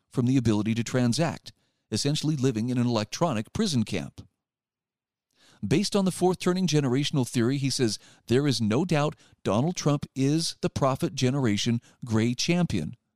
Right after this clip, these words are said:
The term gray champion does not mean they are a great, noble, humane person. Ben Franklin, Abraham Lincoln, and Franklin Delano Roosevelt were not nice guys.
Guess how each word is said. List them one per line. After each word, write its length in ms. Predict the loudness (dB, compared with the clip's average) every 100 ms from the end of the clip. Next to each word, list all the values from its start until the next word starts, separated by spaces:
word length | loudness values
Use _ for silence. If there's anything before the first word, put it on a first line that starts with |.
| _ _ _ _ -10 -4
The 100 | -2
term 280 | 0 0
gray 240 | 2 0 0
champion 400 | 0 0 2 2
does 140 | 2
not 160 | 0 0
mean 180 | 2 2
they 140 | 2
are 100 | 2
a 60 | 0
great, 400 | 2 0 0 -8 -10
noble, 480 | -2 2 4 4 2
humane 400 | 2 2 4 4
person. 460 | 2 0 0 -4 -8 _ _ -14
Ben 280 | -4 0 2
Franklin, 500 | 2 0 0 0 -4 -6 _
Abraham 420 | -2 2 2 2 2
Lincoln, 340 | 2 2 -2
and 200 | -2 -4
Franklin 420 | 0 0 2 0
Delano 320 | 2 0 2
Roosevelt 500 | 2 2 0 0 -2
were 140 | 0 2
not 240 | 2 0
nice 300 | -2 0 0
guys. 500 | -2 -4 -4 -4 -6